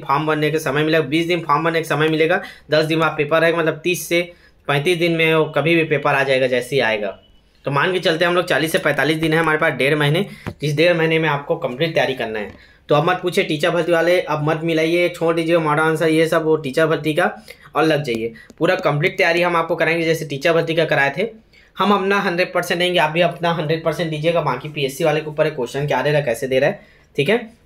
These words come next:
तो हम लोग का रजिस्ट्रेशन आज से स्टार्ट हो रहा है, पाँच दिन अभी रजिस्ट्रेशन चलेगा कंप्लीट। बीस तारीख से आपका पहला टेस्ट रहेगा, बीस तारीख को पहला टेस्ट रहेगा, बीस जून से प्रारंभ रहेगा,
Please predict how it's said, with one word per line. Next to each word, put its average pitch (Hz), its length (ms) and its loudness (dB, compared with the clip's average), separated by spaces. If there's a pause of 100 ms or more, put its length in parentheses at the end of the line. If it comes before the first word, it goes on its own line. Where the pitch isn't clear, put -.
(640)
तो 139 60 2
हम 165 120 4
लोग 190 140 4
का 185 80 4
रजिस्ट्रेशन 156 420 0
आज 139 280 0
से 180 180 0
स्टार्ट 151 300 -2
हो 160 80 0
रहा 160 120 2
है, - 200 -8 (260)
पाँच 156 180 0
दिन 175 160 0
अभी 170 140 0
रजिस्ट्रेशन 156 500 0
चलेगा 170 280 2
कंप्लीट। 151 460 -2
बीस 196 200 0
तारीख 165 180 0
से 170 100 -2
आपका 156 160 -2
पहला 143 260 0
टेस्ट 151 280 0
रहेगा, 147 160 2
बीस 160 200 -2
तारीख 160 140 2
को 165 80 2
पहला 143 260 0
टेस्ट 151 280 -2
रहेगा, 156 200 2
बीस 143 240 -4
जून 143 180 0
से 147 100 -4
प्रारंभ 110 360 -2
रहेगा, 90 280 -10